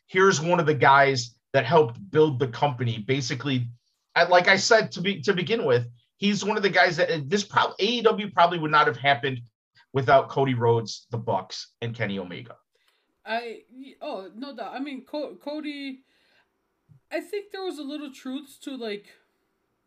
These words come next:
Speaker 2: a few months ago or weeks ago when Cody had a promo. I can't see who, someone's sending nothing but thumbs up in the chat, so thank you,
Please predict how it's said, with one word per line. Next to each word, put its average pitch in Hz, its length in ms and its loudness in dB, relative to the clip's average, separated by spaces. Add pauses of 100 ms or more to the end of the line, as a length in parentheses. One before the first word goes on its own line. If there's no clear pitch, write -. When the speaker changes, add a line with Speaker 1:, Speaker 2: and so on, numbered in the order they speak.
(1200)
Speaker 2:
a 262 60 -16
few 320 680 -8 (160)
months 262 400 -12
ago 277 280 -14
or 262 160 -14
weeks 247 300 -16
ago 247 580 -14
when 226 240 -14 (340)
Cody 311 300 -10
had 269 160 -8
a 233 40 -12
promo. 208 500 -10 (440)
I 311 60 -14
can't 320 220 -12
see 302 100 -8
who, 254 140 -8
someone's 370 360 -12
sending 247 460 -12
nothing 226 280 -12
but 180 320 -16
thumbs 196 280 -16
up 202 160 -18
in 170 60 -18
the 156 80 -14
chat, 156 300 -16
so 151 100 -20
thank 214 280 -18
you, 151 200 -18